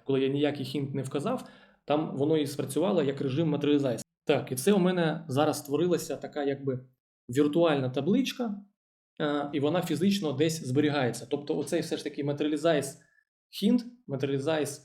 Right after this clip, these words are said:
режим, який, в принципі, в мене зараз автоматично спрацював, він, е, заставив базу даних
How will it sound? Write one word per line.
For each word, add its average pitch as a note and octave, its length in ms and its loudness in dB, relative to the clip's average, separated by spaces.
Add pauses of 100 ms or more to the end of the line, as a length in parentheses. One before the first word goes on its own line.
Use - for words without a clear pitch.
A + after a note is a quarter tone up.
(120)
режим, C#3+ 420 2
який, B2+ 240 -2
в B2+ 40 -8
принципі, D3 320 -4
в B2+ 40 -2
мене C3 180 -2
зараз C3 280 -2
автоматично C#3 560 -4
спрацював, F#3+ 560 -4 (420)
він, G3+ 380 4
е, C3+ 240 -2
заставив C#3 440 0
базу C#3+ 220 0
даних G3 360 0